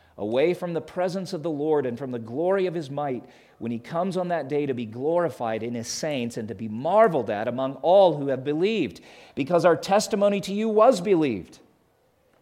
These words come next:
To this end, we always pray for you, that our God may make you worthy of his calling and may fulfill every resolve for good and every work of faith by his power,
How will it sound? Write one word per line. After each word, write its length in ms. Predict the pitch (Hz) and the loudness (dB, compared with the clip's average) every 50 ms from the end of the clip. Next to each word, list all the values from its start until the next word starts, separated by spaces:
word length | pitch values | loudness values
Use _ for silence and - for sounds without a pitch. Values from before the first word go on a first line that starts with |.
| _ _ | _ _
To 340 | - - 208 233 262 277 262 | -6 -2 0 2 4 4 8
this 300 | 220 240 247 233 240 - - | 10 10 10 10 6 -2 0
end, 460 | 175 185 190 185 151 123 92 80 - - _ _ _ _ _ _ _ _ | 0 2 2 2 0 0 -4 -8 -12 -20 _ _ _ _ _ _ _ _
we 260 | - 147 190 202 190 - - | -4 -2 -2 -2 -4 -2 4
always 640 | - 185 220 226 247 240 233 240 226 226 214 - | 8 10 10 12 12 12 12 10 8 6 6 -2
pray 360 | - - - 190 196 202 214 214 | -8 -8 -2 2 2 2 2 0
for 200 | - - 180 160 | -2 -2 -2 -2
you, 340 | 135 120 110 101 92 - - _ _ _ _ _ _ | -2 -2 -2 -4 -4 -8 -12 _ _ _ _ _ _
that 140 | - 147 156 | 2 2 4
our 340 | - - 170 196 214 220 226 | 4 4 6 8 8 8 6
God 540 | 180 127 143 190 196 190 175 143 123 127 139 | 4 2 2 4 6 6 6 6 6 2 0
may 140 | 143 139 143 | -4 -4 0
make 300 | 156 165 180 165 165 - | 0 0 0 0 -4 -4
you 100 | 143 135 | -4 -4
worthy 580 | 127 127 135 175 214 226 233 233 196 185 165 | -2 0 4 8 10 10 10 8 6 2 0
of 140 | - 143 131 | 0 0 -2
his 180 | 131 131 - - | -2 -4 -6 -10
calling 680 | - - - 160 151 143 120 101 95 95 104 120 - - - - _ _ | -14 -4 -2 2 2 2 2 0 -2 -4 -6 -10 -12 -16 -20 -20 _ _
and 180 | - 156 165 165 | -2 0 0 2
may 140 | 185 190 180 | 0 -2 -2
fulfill 680 | 185 180 160 147 - - 196 196 175 165 165 - - - | -2 -4 -6 -6 2 4 6 6 8 6 6 2 2 4
every 360 | 196 233 240 208 226 220 208 | 6 6 8 8 6 6 6
resolve 600 | 185 180 160 127 123 180 190 190 185 160 - - - | 4 2 2 2 4 6 8 8 8 6 4 -2 0
for 260 | 202 214 214 214 208 185 | 4 8 8 8 8 6
good 380 | 139 123 123 117 120 127 - | 2 -2 -2 0 0 0 0
and 180 | 165 143 143 160 | 0 -2 -2 -4
every 420 | - 165 185 208 196 202 226 202 | -2 0 0 0 2 0 -2 -2
work 340 | 180 156 180 208 214 202 208 | 0 2 4 4 4 4 0
of 80 | 180 - | -4 -4
faith 460 | - - - 208 190 156 160 160 - 127 | -4 -4 -2 0 0 0 -2 -2 -6 -6
by 280 | 110 151 165 185 196 190 | -2 -2 0 0 0 0
his 180 | 196 196 190 | -2 -2 -4
power, 600 | - - 196 185 202 220 208 165 123 101 120 147 | -6 -10 -6 -2 0 2 2 2 2 0 -2 -4